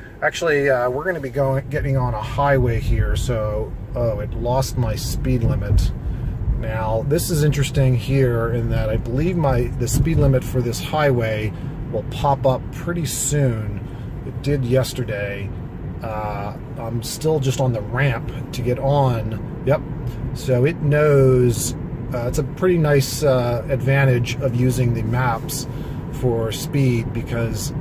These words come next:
um, it wouldn't know my speed limit is, uh, seventy on this road until I hit the first speed limit sign before. And now, uh, it knows it even as I'm entering the on-ramp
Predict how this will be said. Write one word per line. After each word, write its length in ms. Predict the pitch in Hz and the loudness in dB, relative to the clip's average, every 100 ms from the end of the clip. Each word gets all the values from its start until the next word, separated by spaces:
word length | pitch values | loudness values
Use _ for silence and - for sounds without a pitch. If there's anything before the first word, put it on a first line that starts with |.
| 120 | -4
um, 420 | 120 113 107 - - - - 165 | -2 -2 -2 -2 -4 -6 -4 -2
it 120 | 170 | 0
wouldn't 300 | 165 160 139 | 0 2 4
know 300 | 139 139 135 | 6 8 6
my 220 | 127 120 | 6 2
speed 320 | 113 123 139 | 0 0 2
limit 320 | 131 127 120 117 - | 4 4 2 -2 -2
is, 580 | 127 120 113 113 - - - - | 0 0 0 -2 -2 -4 -4 -2
uh, 140 | 120 | 0
seventy 460 | 117 - 143 127 120 | 2 2 4 4 2
on 160 | 113 | 2
this 180 | 113 - | 0 -2
road 500 | 131 120 113 107 - | 0 0 0 -2 -4
until 480 | 123 120 135 120 113 - - - - | -4 0 2 2 0 -4 -8 -10 -8
I 140 | 117 120 | -2 -2
hit 220 | - 135 - | 2 2 0
the 280 | 120 117 113 | -2 -2 -2
first 500 | 104 135 127 - - | -4 0 0 0 -6
speed 320 | - - 151 | -6 -2 2
limit 200 | 135 113 | 2 0
sign 300 | 110 123 110 | -2 -4 -4
before. 500 | 101 - 127 107 104 101 - - - - - - - - - - - - - | -6 -6 -4 -2 -4 -6 -8 -10 -10 -10 -10 -8 -8 -8 -8 -10 -10 -8 -2
And 160 | 117 | 0
now, 520 | 123 131 135 127 123 104 - - - - - | 2 2 4 4 2 0 -6 -8 -8 -8 -8
uh, 380 | 113 113 - - - | -6 -6 -4 -6 -2
it 140 | 127 - | -2 -2
knows 340 | 127 127 123 113 | 2 4 4 2
it 120 | 117 - - - - - - | -2 -4 -8 -8 -8 -8 -2
even 260 | 143 127 120 120 - | 2 2 2 2 2
as 220 | 131 127 | 2 0
I'm 320 | 123 117 113 - - | 0 0 -2 -4 0
entering 520 | 135 131 123 113 - | 0 0 0 2 4
the 180 | 123 127 | 4 4
on-ramp 560 | 123 123 113 113 - | 2 2 2 2 2